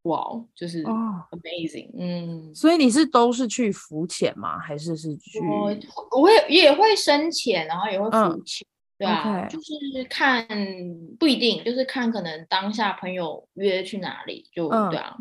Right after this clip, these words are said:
Speaker 1: 嗯，嗯。
Speaker 2: 好嗨哦，OK。我们等一下应该会回来再聊一下海洋这个部分，但是我很，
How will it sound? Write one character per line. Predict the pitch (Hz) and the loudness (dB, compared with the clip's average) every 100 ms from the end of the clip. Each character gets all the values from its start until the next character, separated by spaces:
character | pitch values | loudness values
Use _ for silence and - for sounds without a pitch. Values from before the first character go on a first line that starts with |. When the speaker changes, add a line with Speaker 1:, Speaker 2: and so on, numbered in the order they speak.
| 196 | -6
Speaker 1:
嗯， | 180 - _ _ | -6 -8 _ _
嗯。 | 165 - | -16 -16
Speaker 2:
好 | - - 277 277 | -14 -6 -2 0
嗨 | 269 - - 330 330 330 320 302 | 0 -2 -2 0 2 0 2 0
哦， | 269 214 185 | 0 0 0
OK。 | 240 262 262 - 269 214 175 _ - - | 2 2 0 -4 -2 -2 -4 _ -18 0
我 | |
们 | 196 | 2
等 | 202 | 6
一 | 170 | 6
下 | |
应 | 233 | 8
该 | 247 254 | 8 8
会 | |
回 | 240 170 | 8 6
来 | 147 | 4
再 | 156 190 | 4 2
聊 | 147 139 | 0 -2
一 | 139 | -2
下 | 190 | -2
海 | - 147 | -2 -2
洋 | 135 123 147 | -4 -8 -6
这 | |
个 | 160 | -6
部 | 160 151 | -2 -2
分， | - 156 | 0 0
但 | 214 | 2
是 | 240 269 - - - - | 2 0 -2 -20 -20 -2
我 | 196 196 | 4 4
很， | 185 | 4